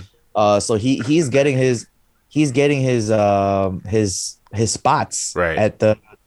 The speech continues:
Speaker 1: at the top.
Speaker 2: Yeah.
Speaker 1: You know, being the, the headline and being the guy. And I still feel like he's not getting his
Speaker 2: Nah, he's, yeah.
Speaker 1: complete just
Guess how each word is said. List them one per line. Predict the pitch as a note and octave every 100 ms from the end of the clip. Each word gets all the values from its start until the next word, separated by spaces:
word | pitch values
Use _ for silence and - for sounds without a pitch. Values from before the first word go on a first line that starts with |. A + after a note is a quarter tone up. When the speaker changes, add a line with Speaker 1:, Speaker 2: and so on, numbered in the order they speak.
| _ _ _ -
Speaker 1:
at | A2+
the |
top. | B2 D3 F#3+ - - _ _ -
Speaker 2:
Yeah. | G2+ F3
Speaker 1:
You | A2
know, | G2+ A2 - -
being | A#2+ B2+
the, | B2 B2 A#2+
the | A#2+ A2
headline | B2 E3 A2+ F#2+ F#2
and | F2+
being | G#2+ A2
the |
guy. | G#2 A#2 C3 G2+
And | C#2+ G#2+ A2 - -
I | -
still | C4 - A3+
feel | - E3
like | C#3+ C3
he's | - F#3+ A#3
not | G3+ D3+
getting | C#3+ E3 D#3+
his | C#3+ D3 C#3 B2
Speaker 2:
Nah, | E2 D2+
he's, | D#2+ F2+ - -
yeah. | E2+ D2+
Speaker 1:
complete | D2+ - C3 D3+ A2
just | - B2+ C#3 - -